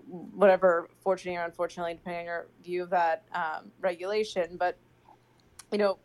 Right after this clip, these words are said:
i-, as long as you kinda meet this criteria, you can join. So it was very, like, first come, first serve, whatever. So a lot of people, I mean, there were some people who didn't know anyone else, and they just met, and it was, like, kind of a random group of people. I would say the culture maybe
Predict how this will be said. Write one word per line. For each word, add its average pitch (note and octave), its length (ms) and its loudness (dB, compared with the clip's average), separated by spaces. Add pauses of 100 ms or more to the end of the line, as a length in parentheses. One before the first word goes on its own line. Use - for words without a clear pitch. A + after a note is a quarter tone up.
(100)
i-, G#3+ 160 0
as G3+ 80 -6
long A3 160 -2
as G#3 80 -6
you G#3+ 60 -8
kinda G3+ 180 -4
meet G3 160 -8
this F3+ 100 -14
criteria, C#4 400 -2
you G3+ 80 -8
can G3+ 180 -4
join. F#3+ 300 -2
So - 80 -4
it F3+ 80 -2
was F3+ 80 -8
very, G#3 340 4
like, F3+ 280 0
first F3+ 240 -10
come, E3+ 180 -8
first - 300 -10
serve, G#3 400 2 (540)
whatever. G#3+ 420 2
So G#3+ 140 -4
a - 20 -2
lot G#3+ 160 0
of E4+ 60 -12
people, B3 320 -2
I G#3 40 0
mean, G#3 80 -6
there A3 80 -4
were A#3 60 -4
some A#3 180 -10
people G#3 180 -10
who G3 60 -6
didn't F#3 180 -8
know D#3+ 140 -4
anyone D3+ 300 -10
else, C#4 340 0
and E3+ 100 -8
they E3 80 -6
just E3 240 -12
met, G#3+ 300 2
and E3+ 140 -4
it D#3+ 100 -2
was, E3+ 220 -6
like, D#3+ 260 -2 (520)
kind B3 180 0
of A3+ 100 -2
a G3+ 80 0
random F#3 460 -2
group F3+ 160 -6
of - 40 -20
people. F#3 360 0
I G#3+ 160 4
would F4 160 -2
say G#3 420 -2 (440)
the G3 80 -4
culture G3+ 600 -2
maybe F3+ 360 -8